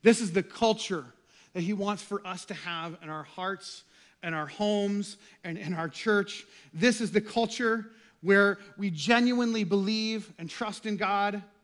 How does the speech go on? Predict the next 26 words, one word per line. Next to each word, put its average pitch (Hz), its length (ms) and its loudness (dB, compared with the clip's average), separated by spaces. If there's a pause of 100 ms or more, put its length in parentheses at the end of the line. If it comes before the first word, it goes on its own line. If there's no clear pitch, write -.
(640)
when 180 180 -4
we 190 80 0
believe 196 340 0
God 190 280 0
for 202 100 -6
the 180 140 -4
impossible, 143 680 -12 (1160)
and 170 100 -6
where 190 160 4
our 180 140 4
decisions 214 560 -2
and 180 100 -8
the 156 60 -10
things 208 260 -2
that 190 140 -8
we 190 100 -8
do 185 260 -6
are 156 120 -8
not 185 420 -6
motivated 170 640 0
by 151 180 -4
fear, 147 340 -10
but 151 160 -18
motivated 139 640 -12
by 123 180 -18 (180)
faith. 113 200 -20